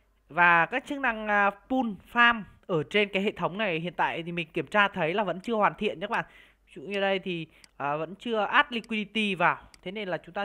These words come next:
chưa thể thực hiện được. Đấy, nó vẫn đang còn hiển thị như thế này. Thì, ờ, thì hiện tại thì các bạn chỉ cần thực hiện các cái thao tác như thế thôi thì các bạn sẽ, à, là ok, các bạn đã hoàn thành cái chương trình testnet đến từ cái,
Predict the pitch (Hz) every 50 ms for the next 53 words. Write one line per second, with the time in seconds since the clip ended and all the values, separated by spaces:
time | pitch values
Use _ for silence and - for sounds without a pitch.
0 | - - 214 214 202 202 - 143 - - 151 - - 190 127 - 143 147 135 -
1 | - _ _ _ _ _ _ - 131 127 - 175 190 214 220 226 233 240 262 247
2 | 220 196 180 180 190 170 170 - - - 185 135 90 123 151 170 180 - 190 175
3 | 156 135 - - - - - - - _ _ _ - 175 170 170 160 160 156 151
4 | 131 - _ _ _ _ _ _ _ _ _ _ _ _ _ _ _ _ _ _
5 | - - - - _ _ _ _ _ _ - _ _ _ _ _ _ _ _ _
6 | _ _ _ _ _ _ _ _ - 185 180 170 170 170 170 190 190 180 - 190
7 | 175 185 185 190 240 247 202 - 160 - 190 175 170 165 160 160 156 135 - 190
8 | 170 202 220 208 - 127 117 - 214 240 269 - 254 226 - 262 277 285 262 220
9 | 214 196 185 220 226 208 - - _ _ - 165 165 180 208 208 160 - - -
10 | 165 127 175 208 240 240 - _ _ _ _ _ - 165 165 160 160 156 151 147
11 | 147 - _ _ _ _ _ _ _ _ _ _ 160 160 170 165 165 160 156 190
12 | 190 - 226 208 - - - 208 208 156 143 156 175 196 196 175 160 190 185 170
13 | 165 156 - _ _ _ _ - 143 151 - 220 220 - - 202 151 - - 226
14 | 247 269 269 269 - - 185 170 165 170 - 196 180 170 - - 151 143 143 156
15 | 175 220